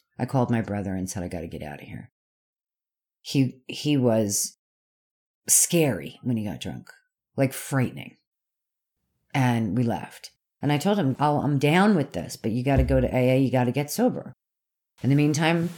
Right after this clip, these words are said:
I gotta go to school, I gotta go to work, I got a life to live." The church that I was in was Pentecostal. They gave me a, a peer counselor couple that for the next twelve months advised me to pray for him, to go to A A with him,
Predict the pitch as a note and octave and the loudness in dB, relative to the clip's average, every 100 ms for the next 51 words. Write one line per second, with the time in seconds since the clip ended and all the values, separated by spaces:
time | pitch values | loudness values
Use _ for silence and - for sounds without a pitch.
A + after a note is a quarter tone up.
0 | - E3+ E3+ D#3+ D#3 D3 - D#3 C#3+ B2+ | 0 4 6 6 6 4 2 4 4 4
1 | B2 B2 A#2+ G#2 B2 C3 A#2+ G#2 G2+ E2 | 2 2 2 2 0 0 0 0 -4 -6
2 | - F#2 D#2+ - - _ _ _ _ _ | -6 -6 -6 -10 -20 _ _ _ _ _
3 | _ - C3+ A#2+ D#3+ D3+ - D3 C#3 B2+ | _ -6 -4 2 4 2 2 4 6 4
4 | B2 B2+ B2 A#2 A2 C3+ B2 B2+ B2 - | 4 4 4 2 0 0 2 2 0 2
5 | B2 A#2+ A2 A#2+ A#2 G2 - - F#2+ - | 0 0 2 0 0 -2 -4 -10 -12 -14
6 | _ _ _ - - D#3 C#3+ - C3 B2+ | _ _ _ -8 0 0 0 -4 0 0
7 | - B2 - B2 A#2+ A#2+ A#2 - _ B2+ | -2 -4 -4 -4 -2 -4 -6 -12 _ -4
8 | C3 B2+ - - - - C#3 C#3 C#3 C#3+ | 2 2 2 -4 -14 -6 0 4 4 4
9 | C#3+ - - - - - - - - B2+ | 0 -8 -12 -18 -20 -20 -20 -20 -4 0
10 | B2 B2+ A#2+ A#2 D#3+ E3+ - - _ _ | 0 0 0 -2 -4 -6 -12 -12 _ _
11 | _ _ _ - C#3 A#2 A#2+ A#2 A2+ A#2 | _ _ _ -4 0 2 2 0 0 0
12 | A2+ G#2+ - _ _ _ _ _ _ _ | 0 -4 -6 _ _ _ _ _ _ _
13 | _ _ - C3+ - C#3 C3 C3 C3 C3 | _ _ -14 -14 -2 0 0 0 -2 0
14 | B2 B2 - A2 G2+ - F#2+ G2+ B2 B2+ | 0 0 -2 -4 -4 -4 -4 0 2 2
15 | C3+ B2+ C3+ C3 B2 A#2+ A#2+ | 0 -2 -2 0 0 -2 -4